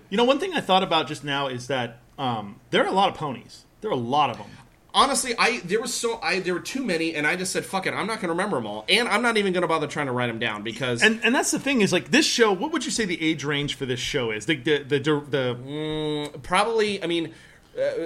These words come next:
Speaker 2: I would
Speaker 1: Originally.
Speaker 2: say, yeah, originally, I would say it, on the low end, like, four years old, up to probably about nine or ten, 'cause that, that's probably the age range that they were trying to market to for the, for the toys.
Speaker 1: So this is, this is the problem that I run into when I'm reading, like,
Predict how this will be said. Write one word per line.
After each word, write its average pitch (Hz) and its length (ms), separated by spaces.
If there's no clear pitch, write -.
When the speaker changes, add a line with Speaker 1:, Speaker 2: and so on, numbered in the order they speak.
Speaker 2:
I 170 100
would - 140
Speaker 1:
Originally. 156 480
Speaker 2:
say, 113 80
yeah, 175 160
originally, 196 420
I 175 80
would 190 140
say 180 320
it, 165 340
on 135 140
the 135 80
low 139 460
end, 160 260
like, 151 240
four 170 240
years 175 200
old, 165 400
up 180 160
to - 60
probably 214 240
about 185 200
nine 151 240
or 156 60
ten, 156 640
'cause 160 160
that, 160 160
that's 156 180
probably 180 220
the 147 80
age 151 180
range 151 160
that 143 80
they 143 100
were 135 60
trying 139 220
to 120 80
market 147 300
to 131 120
for 123 120
the, 107 80
for - 100
the 113 80
toys. - 380
Speaker 1:
So 185 80
this 247 200
is, 233 200
this 208 160
is - 80
the 240 80
problem 180 300
that 160 100
I 151 40
run 147 180
into 147 360
when 135 180
I'm 127 120
reading, 131 240
like, 117 340